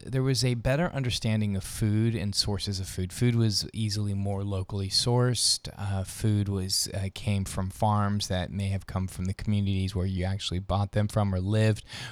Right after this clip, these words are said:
or at least certainly were within a state. Uh, and, uh,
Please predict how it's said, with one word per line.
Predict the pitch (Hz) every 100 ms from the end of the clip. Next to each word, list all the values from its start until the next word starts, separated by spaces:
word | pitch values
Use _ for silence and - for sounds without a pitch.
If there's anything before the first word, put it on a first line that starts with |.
| -
or | 104
at | 101 92
least | 104 -
certainly | 104 95 95
were | 92
within | 90 90 90 87
a |
state. | - - 107 101 98 92 - -
Uh, | 95 92 90 90 -
and, | 98 95 92 90 - -
uh, | 95 95 95